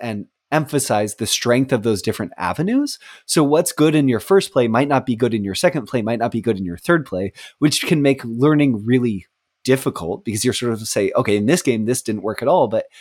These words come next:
it won Jake the last game. What the heck?" But at the same time, that's what keeps it so interesting, is that what's good in this game might not be good in that game. And what you're really trying to learn is trying to learn which strategies are good when and why those strategies are good,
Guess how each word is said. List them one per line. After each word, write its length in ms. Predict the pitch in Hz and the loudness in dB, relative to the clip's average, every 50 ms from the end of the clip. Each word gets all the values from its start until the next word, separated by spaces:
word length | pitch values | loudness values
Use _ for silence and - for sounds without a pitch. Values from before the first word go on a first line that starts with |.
| - - _ _ | -20 -20 _ _
it 160 | - 156 147 143 | 0 0 0 2
won 300 | 135 139 151 160 139 117 | 2 2 2 2 0 0
Jake 300 | 123 123 135 131 - - | 0 0 0 0 -2 -4
the 100 | 143 139 | 0 2
last 280 | 143 143 143 - - | 2 2 2 0 -2
game. 240 | - 180 143 98 92 | -4 -4 -2 -4 -4
What 160 | 98 117 - | -6 -6 -4
the 100 | - - | -4 -4
heck?" 420 | - - 175 165 98 98 - _ _ _ - - - _ _ | -2 -2 -4 -4 -4 -10 -16 _ _ _ -20 -20 -20 _ _
But 120 | - 143 143 | 0 0 2
at 60 | 135 | 2
the 100 | 139 135 | 0 -2
same 200 | - 156 131 117 | 0 -2 -2 -2
time, 280 | - 175 196 185 139 127 | 0 0 0 0 2 2
that's 220 | 123 123 127 - | 0 0 0 0
what 200 | 131 117 - - | -4 -6 -4 -8
keeps 300 | - - 127 120 - - | -2 -2 -2 -2 0 -4
it 100 | - - | -6 -6
so 180 | - 98 82 - | -4 -6 -4 -2
interesting, 460 | 123 143 123 117 - - 101 95 - | -2 -2 -2 -4 -4 -4 -6 -6 -4
is 180 | - 120 110 95 | -4 -4 -2 -2
that 140 | 104 78 101 | -2 -2 -2
what's 180 | 110 104 - | -4 -6 -2
good 180 | - 135 117 113 | 0 0 0 0
in 80 | 110 | -2
this 140 | 110 104 - | -2 -4 -4
game 180 | - 113 104 98 | -4 -4 -2 0
might 160 | 104 110 104 | 0 0 0
not 100 | 107 - | -2 -2
be 80 | 110 107 | -2 -2
good 140 | 110 107 | -2 -2
in 80 | 95 104 | -2 0
that 180 | 107 107 110 - | 0 -2 0 -2
game. 180 | 104 98 90 - | -4 -4 -4 -4
And 160 | 104 110 98 - - - - _ | -6 -6 -6 -8 -10 -20 -20 _
what 140 | _ 127 131 | _ 0 0
you're 100 | 113 113 | 2 0
really 280 | 110 123 151 185 202 180 | 2 4 4 4 4 4
trying 240 | - 151 135 120 113 | 2 0 0 0 0
to 40 | |
learn 220 | 107 113 113 113 107 | 0 -2 -2 -2 -4
is 260 | - - 107 - - | -4 -6 -6 -6 -8
trying 320 | - - - 123 113 110 101 | -8 -6 -4 -2 -2 -2 -4
to 100 | 107 104 | -6 -6
learn 240 | 110 104 98 95 92 | -6 -6 -6 -4 -2
which 180 | 123 - - | -2 -2 -2
strategies 500 | - - 123 107 104 101 98 98 92 - | -4 -2 0 0 0 -2 -4 -6 -6 -6
are 80 | 107 98 | -8 -8
good 220 | - 98 95 87 | -8 -10 -10 -10
when 500 | 90 90 110 131 131 101 90 87 90 110 - _ _ _ _ _ _ - | -8 -2 0 0 0 0 -2 -8 -10 -14 -16 _ _ _ _ _ _ -10
and 160 | 117 113 104 | -8 -4 0
why 180 | 117 113 123 120 | 2 2 2 2
those 180 | 107 113 104 | 2 -2 -4
strategies 400 | - - 101 92 90 87 82 85 | -2 -2 -2 -2 -4 -6 -12 -12
are 100 | 85 82 | -14 -8
good, 380 | - - 139 120 101 90 - | 0 2 2 2 2 0 -4